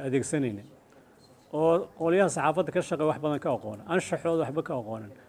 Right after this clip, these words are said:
xeerarka ay leeyihiin waxba ka aqoon. Maanta waxay barteen arrimaha la xiriira saxaafadda, xeerarka ay leeyihiin, anshaxa ay leeyihiin, waxyaabaha xira. Sidoo kale, arrimaha dhalinyarada,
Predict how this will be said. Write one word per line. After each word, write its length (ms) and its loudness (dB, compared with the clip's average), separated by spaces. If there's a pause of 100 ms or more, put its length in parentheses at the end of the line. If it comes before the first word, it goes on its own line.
(120)
xeerarka 340 2
ay 80 2
leeyihiin 200 2
waxba 160 -4
ka 120 -4
aqoon. 240 -6 (600)
Maanta 340 4 (400)
waxay 460 0
barteen 460 2 (600)
arrimaha 340 2
la 100 2
xiriira 460 2 (340)
saxaafadda, 640 -2 (800)
xeerarka 360 0
ay 60 2
leeyihiin, 300 2 (400)
anshaxa 340 -4
ay 120 -2
leeyihiin, 420 0 (420)
waxyaabaha 480 6
xira. 200 0 (720)
Sidoo 300 6
kale, 220 4
arrimaha 360 2
dhalinyarada, 560 4